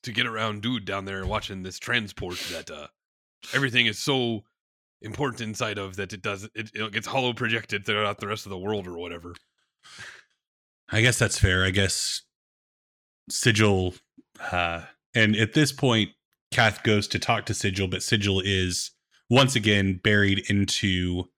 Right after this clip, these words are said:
Speaker 2: parchments and scrolls, reading at the table. Uh, yeah, I, I guess you could use backup. Uh, Eris and Milo can at least hold their own in a fight, and Sigil doesn't want to, so, uh, okay.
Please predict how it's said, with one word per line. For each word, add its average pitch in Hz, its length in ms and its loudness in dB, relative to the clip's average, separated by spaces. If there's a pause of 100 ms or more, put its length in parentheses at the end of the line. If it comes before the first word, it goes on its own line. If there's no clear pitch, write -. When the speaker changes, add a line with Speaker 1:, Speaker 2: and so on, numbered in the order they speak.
(680)
Speaker 2:
parchments 101 600 2
and 90 80 -4
scrolls, 92 520 0
reading 95 300 0
at 90 100 -6
the - 60 -6
table. 87 480 -4 (840)
Uh, 82 480 2 (180)
yeah, 87 300 -2 (120)
I, 95 200 0
I 101 80 0
guess 107 260 2
you 104 80 0
could 98 180 -2
use 90 180 0
backup. 90 420 -2 (240)
Uh, 90 280 -4
Eris 104 280 2
and 98 80 0
Milo 92 260 0
can - 160 -6
at 90 80 -6
least 92 200 -4
hold 92 180 -2
their 90 160 -4
own 90 100 -6
in 87 80 -4
a 82 40 -6
fight, 90 320 -2 (260)
and 95 300 -8 (880)
Sigil 95 280 0
doesn't 95 300 0
want 151 160 2
to, 87 240 -6
so, 85 340 -6 (840)
uh, 90 240 -6
okay. 120 260 0